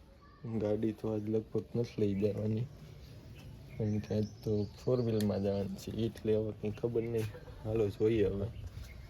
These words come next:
લઈ જવાની હશે તો આપણે ક્યાંય આઘું જવાનું નથી, આપણે અહીંથી જ લઈ જાવ. અને હવે અહીં સેન્ડલ અહીં રાખવા પડે, કારણ કે ઓલા કૂતરા હમણાં છે ને બૂટ ઉપાડી ગયા હતા મારું એક.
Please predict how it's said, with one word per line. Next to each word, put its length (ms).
લઈ 140
જવાની 420
હશે 240
તો 180
આપણે 300
ક્યાંય 260
આઘું 240
જવાનું 480
નથી, 300
આપણે 220
અહીંથી 360
જ 160
લઈ 180
જાવ. 180
અને 200
હવે 200
અહીં 200
સેન્ડલ 460
અહીં 220
રાખવા 460
પડે, 200
કારણ 300
કે 80
ઓલા 300
કૂતરા 460
હમણાં 280
છે 80
ને 140
બૂટ 260
ઉપાડી 560
ગયા 200
હતા 220
મારું 280
એક. 100